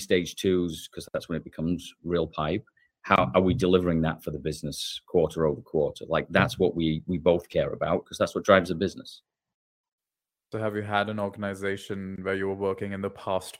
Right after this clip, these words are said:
Speaker 2: perhaps, where there was a lot of conflict with sales?
Speaker 1: Um, y-, yes, I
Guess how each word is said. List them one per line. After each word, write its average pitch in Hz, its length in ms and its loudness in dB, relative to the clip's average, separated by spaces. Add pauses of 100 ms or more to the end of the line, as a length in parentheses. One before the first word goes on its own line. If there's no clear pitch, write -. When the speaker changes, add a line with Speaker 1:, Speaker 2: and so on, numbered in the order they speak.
(140)
Speaker 2:
perhaps, 92 360 -2
where 92 240 -4
there 92 180 -6
was 92 260 -10
a 123 100 0 (140)
lot 143 180 8
of 117 100 -4
conflict - 460 -4
with 90 140 -6
sales? - 440 -6 (1700)
Speaker 1:
Um, 143 360 8 (420)
y-, 143 260 -4
yes, 151 640 8 (120)
I 131 40 8